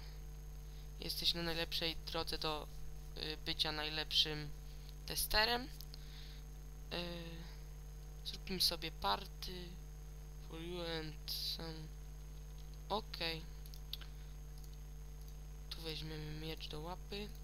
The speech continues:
Buty założymy. I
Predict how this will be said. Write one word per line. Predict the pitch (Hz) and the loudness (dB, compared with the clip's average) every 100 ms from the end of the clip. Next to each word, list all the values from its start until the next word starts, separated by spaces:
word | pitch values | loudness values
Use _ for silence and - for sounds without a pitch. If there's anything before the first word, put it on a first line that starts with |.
| - - - - - - | -6 -6 -6 -6 -4 -4
Buty | 160 151 151 151 | -4 -4 -2 0
założymy. | 151 147 147 170 196 196 - - - - - - - - - - - - - - - - - - - - - | 0 -2 -4 0 0 0 -4 -6 -6 -6 -6 -6 -6 -6 -6 -6 -4 -4 -6 -6 -6 -8 -6 -8 -8 -6 -2
I | - 190 | 0 0